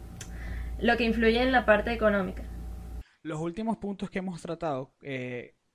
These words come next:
Speaker 2: coinciden en algo, el ritmo, el nivel que se presenta en, en la, en la competición. Y el ritmo y el nivel y el trabajo que pueda tener el equipo o los equipos es el resultado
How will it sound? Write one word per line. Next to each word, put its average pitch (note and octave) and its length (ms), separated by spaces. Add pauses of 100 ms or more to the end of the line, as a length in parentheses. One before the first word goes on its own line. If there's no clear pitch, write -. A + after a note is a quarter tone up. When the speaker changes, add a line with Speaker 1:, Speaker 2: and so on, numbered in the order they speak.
(260)
Speaker 2:
coinciden D3 680
en B2+ 180
algo, G#2+ 320 (500)
el C3 160
ritmo, A2+ 420 (220)
el B2+ 160
nivel C3 240
que D3+ 100
se D3 160
presenta C3 400
en, C#3+ 160
en B2+ 160
la, A2+ 140
en B2 80
la A2 100
competición. G#2+ 640 (720)
Y D3 120
el D3+ 140
ritmo G3+ 320
y G#3+ 60
el F#3+ 120
nivel E3+ 260
y D#3+ 60
el C#3 120
trabajo C#3 280
que F3+ 100
pueda E3+ 220
tener E3+ 400
el E3+ 160
equipo C3 500 (380)
o B2+ 100
los C#3+ 220
equipos B2 560 (880)
es D3+ 160
el F#3 140
resultado E3+ 880